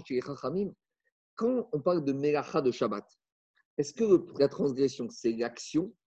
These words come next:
ou la transgression, c'est le résultat ? Explication. Si tu mets à cuire une entrecôte Shabbat ou un pain dans ton four pendant Shabbat, et cinq minutes après que tu l'aies mise,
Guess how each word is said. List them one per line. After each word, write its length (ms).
ou 60
la 120
transgression, 520
c'est 160
le 80
résultat ? 600
Explication. 600
Si 320
tu 100
mets 140
à 80
cuire 280
une 120
entrecôte 460
Shabbat 340
ou 100
un 80
pain 160
dans 140
ton 160
four 160
pendant 160
Shabbat, 280
et 80
cinq 180
minutes 220
après 220
que 40
tu 100
l'aies 100
mise, 340